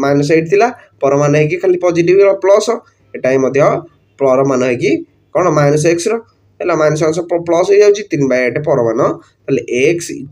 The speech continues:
ପରର ପରମାଣୁ is equal to ମାଇନସ୍ ଏକ୍ସ ସବୁଥିରେ ଆମର ପ୍ରମାଣିତ ହେଇଗଲା। ତିନି ନମ୍ବର ପ୍ରଶ୍ନ ଆମକୁ ଦେଇଛି ଯେ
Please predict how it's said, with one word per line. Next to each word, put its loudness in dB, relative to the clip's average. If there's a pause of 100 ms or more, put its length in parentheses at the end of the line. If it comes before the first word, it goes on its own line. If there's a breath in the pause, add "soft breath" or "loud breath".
(120)
ପରର 0 (200)
ପରମାଣୁ -2 (120)
is -8
equal -2
to -2
ମାଇନସ୍ -4
ଏକ୍ସ -8 (500 soft breath)
ସବୁଥିରେ -6
ଆମର -2 (100)
ପ୍ରମାଣିତ -4 (500 loud breath)
ହେଇଗଲା। 0 (760)
ତିନି 4
ନମ୍ବର 2 (100)
ପ୍ରଶ୍ନ 0 (100)
ଆମକୁ 2 (100)
ଦେଇଛି 4 (100)
ଯେ 6